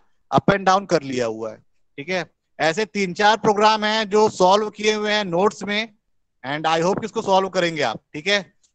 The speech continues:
So ये चार categories हैं function की, और exam में कई बार आया हुआ है categories of function कौन कौन से होते हैं। तो बेटा चार नाम लिखना है और एक ही program को चार तरीके से सॉल्व करके दिखा देना है, ठीक है।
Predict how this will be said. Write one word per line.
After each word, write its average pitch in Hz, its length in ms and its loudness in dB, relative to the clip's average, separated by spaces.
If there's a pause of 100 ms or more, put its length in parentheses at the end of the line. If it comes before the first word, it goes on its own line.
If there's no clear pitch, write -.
(120)
So 180 60 -2
ये 220 140 2 (100)
चार 208 220 2
categories 208 580 -6
हैं 214 240 2
function 156 420 -6
की, 208 240 -8 (500)
और 147 260 -2
exam 185 360 0
में 214 200 -4
कई 202 200 -2
बार 214 200 4
आया 208 220 2
हुआ 202 260 -2
है 208 80 0
categories 180 580 0
of 175 160 6 (120)
function 160 360 0
कौन 151 260 2
कौन 143 200 -6
से 139 120 -14
होते 117 240 -10
हैं। 98 140 -20 (440)
तो 139 60 -6
बेटा 160 160 0 (100)
चार 165 300 4
नाम 196 300 0
लिखना 208 240 -2
है 208 200 -2 (360)
और 147 240 2
एक 170 240 0
ही 233 80 2
program 202 480 -2
को 214 220 4
चार 190 340 0
तरीके 185 260 -4
से 196 100 -6
सॉल्व 170 340 2
करके 165 220 -6
दिखा 127 280 -8
देना 107 240 -12
है, 101 120 -18 (880)
ठीक 156 140 -8
है। 214 160 0